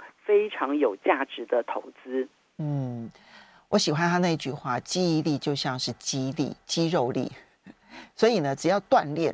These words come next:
Speaker 2: 它其实就可以变得强壮。所以任何人觉得说年纪变大之后记忆力就应该衰退，答案是错。其实它就跟肌力是一样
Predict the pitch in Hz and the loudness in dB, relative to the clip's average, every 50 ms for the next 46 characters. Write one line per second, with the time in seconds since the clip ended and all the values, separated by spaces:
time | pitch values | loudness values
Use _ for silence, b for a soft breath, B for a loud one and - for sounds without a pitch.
0 | - - - 160 143 - 165 147 - 170 - - 127 - - 156 123 113 123 - | -2 -6 -8 -6 -2 -2 -2 0 0 -2 -4 -4 -6 0 0 0 0 0 -4 -8
1 | - - 113 113 113 120 - - - 165 120 - B B B B B B - 339 | -6 -6 -6 -8 -8 -10 -6 -2 0 0 0 0 B B B B B B 2 2
2 | 330 285 320 320 277 226 220 190 180 180 - - 180 175 208 190 226 214 196 165 | 4 4 4 2 2 2 0 0 0 0 0 0 0 0 -2 -2 -2 -2 -2 -2
3 | 180 196 - 226 - 208 202 180 208 180 165 156 - 180 180 180 - - 202 202 | -2 -2 -2 -4 -2 -2 -2 0 0 -2 -2 -2 -2 -4 -4 -4 -4 -2 -2 0
4 | 175 180 165 - 180 165 156 156 160 147 139 - - 143 135 135 - - - 160 | 0 0 0 0 0 0 0 0 0 0 0 0 -2 0 -2 -2 -2 -2 0 0
5 | 131 117 B B B B - 147 143 147 143 139 - - - 120 - - - - | 0 0 B B B B 0 0 0 0 0 -2 -2 0 0 -2 -4 -6 -12 -16
6 | - - - 175 131 90 - - b b b b b b - 254 240 233 247 233 | -16 -8 -4 -4 -2 -2 -4 -8 b b b b b b 0 0 2 2 2 2
7 | 254 233 196 - - 190 175 175 - - - 180 185 185 180 160 - - 151 131 | 2 0 2 2 0 0 0 -2 -4 -2 -2 0 0 0 0 0 0 0 -2 -4
8 | - - 110 117 139 143 123 110 | -4 -6 -4 0 0 0 0 -2